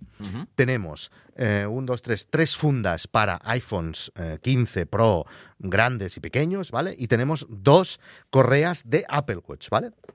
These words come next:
Speaker 2: Entonces, si te parece, vamos a escoger una. Esto, eh, tiene que salir aún en el vídeo de, esto tiene que salir en el vídeo de iPhone, ¿vale?
Speaker 1: Vale,
Speaker 2: Los
Speaker 1: de
Speaker 2: vamos a
Speaker 1: acuerdo.
Speaker 2: mostrar,
Speaker 1: Sí,
Speaker 2: ¿vale?
Speaker 1: sí.
Speaker 2: Pero, ¿qué te parece si de momento sorteamos esta bonita funda de Nomad de color blanco,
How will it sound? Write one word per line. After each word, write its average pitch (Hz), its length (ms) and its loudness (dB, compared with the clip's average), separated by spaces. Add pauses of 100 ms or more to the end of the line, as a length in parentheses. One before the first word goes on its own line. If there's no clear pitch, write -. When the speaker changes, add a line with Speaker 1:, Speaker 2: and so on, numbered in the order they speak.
(420)
Speaker 2:
Entonces, 185 260 4
si 170 80 -4
te 160 80 2
parece, 190 400 0 (300)
vamos 160 380 4
a 165 220 -2
escoger 131 540 -2
una. 139 380 4
Esto, 175 360 2
eh, - 160 -12
tiene 127 200 4
que 139 80 0
salir 127 260 6
aún 120 280 2
en 110 100 -2
el 104 100 -2
vídeo 135 260 0
de, 110 80 -4 (200)
esto - 120 0
tiene 139 140 6
que 123 80 4
salir 120 260 4
en 127 60 2
el 110 80 4
vídeo 135 220 4
de 117 80 8
iPhone, 101 420 -2
¿vale? 101 240 -6
Speaker 1:
Vale, 143 60 -6
Speaker 2:
Los 90 100 -8
Speaker 1:
de 80 60 -12
Speaker 2:
vamos 95 180 -8
a 98 40 -8
Speaker 1:
acuerdo. 87 100 -10
Speaker 2:
mostrar, 73 240 -16
Speaker 1:
Sí, - 80 -12
Speaker 2:
¿vale? 127 140 -8
Speaker 1:
sí. - 40 -16 (400)
Speaker 2:
Pero, 220 260 6
¿qué 170 120 -6
te 160 100 -2
parece 160 220 0
si 156 160 0
de 127 100 2
momento 147 480 -2 (260)
sorteamos 160 640 2
esta - 420 -6
bonita 131 680 -2 (280)
funda 135 520 6
de 95 160 -4
Nomad 139 400 2
de 123 160 -2
color 120 320 0
blanco, 131 640 -2